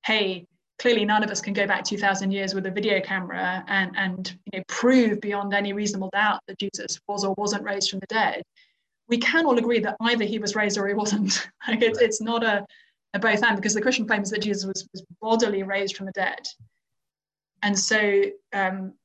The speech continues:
Speaker 1: i-, if, if we say, "Well, actually, these three major world religions are all correct on this question,"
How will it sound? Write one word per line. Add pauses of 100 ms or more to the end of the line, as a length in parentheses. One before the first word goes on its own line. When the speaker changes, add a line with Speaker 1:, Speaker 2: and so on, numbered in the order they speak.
(140)
Speaker 1:
i-,
if,
if
we
say,
"Well,
actually,
these
three
major
world
religions
are
all
correct
on
this
question,"